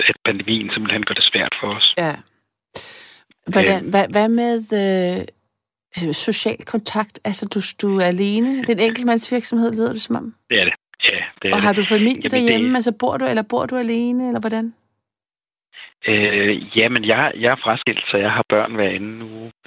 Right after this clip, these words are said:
Speaker 1: Øh, så der er stor forskel på, hvor meget ro, øh, der er.
Speaker 2: Ja.
Speaker 1: For at vende tilbage til det med roen.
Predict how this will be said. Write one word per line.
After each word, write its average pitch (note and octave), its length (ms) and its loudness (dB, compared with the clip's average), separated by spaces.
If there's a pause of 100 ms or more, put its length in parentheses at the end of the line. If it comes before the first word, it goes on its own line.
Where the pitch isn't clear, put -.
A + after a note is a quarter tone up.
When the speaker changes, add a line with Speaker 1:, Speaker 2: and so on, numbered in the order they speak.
(420)
Speaker 1:
Øh, G2+ 300 -8
så - 180 0
der - 80 2
er A2+ 60 2
stor - 240 0
forskel A#2+ 380 4
på, A2+ 100 2
hvor F#2+ 100 -2
meget G2 260 4
ro, G#2 260 -2 (140)
øh, A2+ 320 0
der G2+ 80 4
er. F#2+ 200 2 (280)
Speaker 2:
Ja. G3 160 2 (280)
Speaker 1:
For G2 80 -4
at F#2+ 60 -8
vende G2+ 200 -2
tilbage G#2+ 280 2
til - 140 -4
det G#2+ 80 -6
med G#2 120 -4
roen. C#3+ 300 0